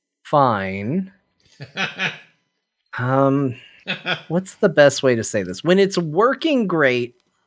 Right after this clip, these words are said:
Speaker 1: it works great for me.
Speaker 2: Okay.
Speaker 1: The problem I have is that, and it, it makes sense.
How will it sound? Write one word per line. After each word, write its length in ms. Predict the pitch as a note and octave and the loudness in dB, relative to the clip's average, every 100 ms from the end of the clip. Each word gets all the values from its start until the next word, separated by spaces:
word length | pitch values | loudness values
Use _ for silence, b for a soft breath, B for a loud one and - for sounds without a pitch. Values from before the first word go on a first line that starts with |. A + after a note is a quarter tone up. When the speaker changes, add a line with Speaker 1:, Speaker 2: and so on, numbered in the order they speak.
| _ _ _ _ - | _ _ _ _ -2
Speaker 1:
it 160 | C#3 | -2
works 340 | C3+ D3+ C#3 - | 2 0 0 -8
great 380 | C#3 B2+ G#2+ - | -4 -4 -4 -10
for 140 | F2+ | -14
me. 280 | F#2+ C4+ G3 _ _ _ - | -14 -14 -18 _ _ _ -16
Speaker 2:
Okay. 220 | G2+ G#2 _ _ _ _ _ _ _ _ _ _ _ | -16 -16 _ _ _ _ _ _ _ _ _ _ _
Speaker 1:
The 180 | D3 D3+ | -4 -4
problem 560 | C#3+ - F#3 A3 C4+ B3+ | -4 -2 0 2 0 0
I 180 | A3 G3+ | 2 0
have 600 | D#3+ B2 G#2+ G2 A#2 - _ _ - | 0 -2 -2 -6 -14 -18 _ _ -6
is 300 | C#3+ C3+ C3 | -2 -2 -4
that, 440 | C3 C3+ C3 C3 | 0 4 4 2
and 320 | D3+ C#3+ C#3 - - | -2 -2 -2 -6 -6
it, 220 | D#3 D3 | -6 -4
it 100 | E3 | -4
makes 360 | E3 G3+ A3 - | 0 0 0 -4
sense. 720 | - G3+ F#3 C#3+ B2+ - - | -2 2 2 2 -4 -10 -14